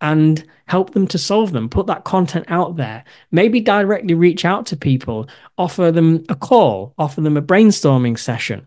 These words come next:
offer them a strategy session. Just be really prolific in being really, really helpful. And I promise you, the money will follow. Don't always be looking to get paid before you be useful.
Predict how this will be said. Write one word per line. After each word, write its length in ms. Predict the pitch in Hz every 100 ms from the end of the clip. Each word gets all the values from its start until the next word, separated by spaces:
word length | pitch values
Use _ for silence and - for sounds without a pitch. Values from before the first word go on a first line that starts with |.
| -
offer 240 | 170 -
them 160 | 170 180
a 60 |
strategy 560 | 165 - 214 - 170 139
session. 580 | 135 123 - 101 98 120 -
Just 340 | 202 233 -
be 220 | 247 240
really 480 | 220 185 208 247 269
prolific 840 | 254 254 240 220 - 107 104 -
in 180 | 202 147
being 320 | 139 147 143
really, 300 | 139 156 170
really 340 | 175 156 156 151
helpful. 720 | 135 135 - - 101 101 - 156
And 160 | 143
I 60 | 139
promise 540 | 139 - 202 208 165
you, 300 | 120 107 107 135 - _ -
the 60 | 139
money 500 | 143 170 147 127 139
will 280 | 131 139 139
follow. 540 | 135 139 117 104 95 - _
Don't 260 | 180 233 226
always 320 | 214 208 196
be 140 | 196
looking 300 | 185 185 185
to 100 | 170
get 240 | 165 156 -
paid 460 | - 131 120 117
before 320 | - 131 135 135
you 120 | 131
be 120 | 135
useful. 580 | 123 123 127 - 101